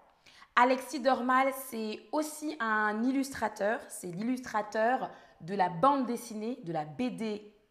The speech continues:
Pico. Et les dessins sont très jolis. Alexis Dormal, je vous montre un exemple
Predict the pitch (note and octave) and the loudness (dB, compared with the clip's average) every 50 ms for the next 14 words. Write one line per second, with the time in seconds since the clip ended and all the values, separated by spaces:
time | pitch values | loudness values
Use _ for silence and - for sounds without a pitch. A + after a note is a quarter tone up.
0 | _ - F4+ F4+ F4+ - A3+ G#3 - - - - - - - _ _ _ _ _ | _ 0 2 2 2 4 4 4 4 2 -4 -12 -18 -20 -20 _ _ _ _ _
1 | _ _ _ B3 C#4+ D#4+ D#4 - - - G#3 G#3+ G#3 G#3+ G#3+ G#3+ G#3+ G#3 F#3+ E3+ | _ _ _ -2 -2 -2 -2 -6 -10 -12 -8 -6 -6 -4 -4 -4 -4 -6 -4 -4
2 | A3+ A3+ A3+ - C#4 D4+ C#4+ D4 - - G#3+ G#3 G#3 G3+ G3+ - - - G#3 G3+ | -6 -4 -2 -2 -2 -2 -2 -4 -6 -6 -6 -6 -6 -6 -8 -8 -2 0 0 2
3 | G3 F#3 E3 G#3+ A3 G3+ F#3+ G3 C4 F4 - - - - _ _ _ _ - E3 | 0 0 0 -2 -2 -2 0 -2 -2 -2 -2 -6 -12 -20 _ _ _ _ -10 -8
4 | E3 E3+ E3 - - F3 F#3 F#3 F#3+ F#3+ F#3+ G#3+ C#4 D4+ - - - - - - | -6 -6 -8 -10 -4 -2 0 0 0 0 0 0 0 0 -2 -8 -14 -20 -20 -20
5 | _ - E3 G3+ A#3+ G#3 G#3+ A3+ B3 C#4+ C#4+ C#4+ B3+ A3+ G#3+ G3+ G3+ F3 G3+ G#3 | _ -6 0 2 2 2 2 0 0 0 0 0 0 0 0 -2 -2 2 2 2
6 | C4 D#4+ - - F#3+ E3+ | 2 2 0 0 0 -2